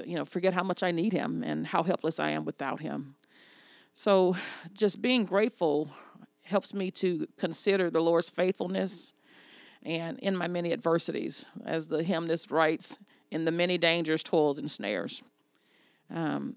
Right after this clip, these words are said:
adversity in the hands of a good God has eternal purpose and, and is creating an eternal weight of glory. I have to work harder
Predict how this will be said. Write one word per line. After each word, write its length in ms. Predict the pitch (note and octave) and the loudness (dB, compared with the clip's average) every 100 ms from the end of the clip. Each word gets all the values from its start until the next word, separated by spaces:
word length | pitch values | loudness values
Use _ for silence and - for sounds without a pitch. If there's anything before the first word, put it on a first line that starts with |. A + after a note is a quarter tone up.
| _ | _
adversity 480 | F3 F3 G3+ G#3 G#3 | 0 4 4 4 0
in 80 | G3 | 0
the 80 | F#3+ | 0
hands 260 | F#3+ F#3+ | 0 0
of 100 | F#3+ | 0
a 60 | F3+ | 0
good 200 | F3+ F#3+ | -2 0
God 300 | F3+ F#3+ F3+ | 0 2 2
has 160 | E3+ F#3+ | 0 -2
eternal 320 | - E3+ F#3 | -6 -6 -6
purpose 480 | - G3 - C3 - | -6 -6 -6 -8 -6
and, 240 | D3 B2+ | -6 -8
and 220 | - C3 C3 | -8 -6 -6
is 140 | D3+ | -6
creating 380 | - F3 F3 F3 | -2 0 2 0
an 80 | E3 | 0
eternal 340 | - F3 F3+ | 0 0 4
weight 160 | F3+ E3+ | 4 4
of 100 | F3 | 2
glory. 440 | F3 F#3+ C#3 D#3 - | 2 4 4 0 -10
I 80 | D#3 | -6
have 220 | E3 - | -6 -2
to 80 | F3 | 0
work 260 | F3 F#3 | 4 2
harder 560 | - G3 F#3+ F3+ F3+ F3 | 2 2 4 4 2 -2